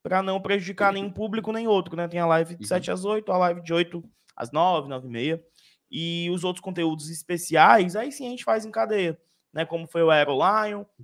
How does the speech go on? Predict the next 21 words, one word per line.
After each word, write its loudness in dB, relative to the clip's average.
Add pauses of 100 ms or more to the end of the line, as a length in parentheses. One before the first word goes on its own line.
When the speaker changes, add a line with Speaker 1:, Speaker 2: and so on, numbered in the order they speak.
(100)
Speaker 1:
como -6
vai -2
ser -6
amanhã -4
também -6
no -8
período -6
da 0
tarde, -2 (300)
e -14
como -6
será 2
também -2 (340)
a 0
esquenta -6
e -4
pós-jogo, -2 (240)
tá? -8
Esquenta -16
e -20
pós-jogo -6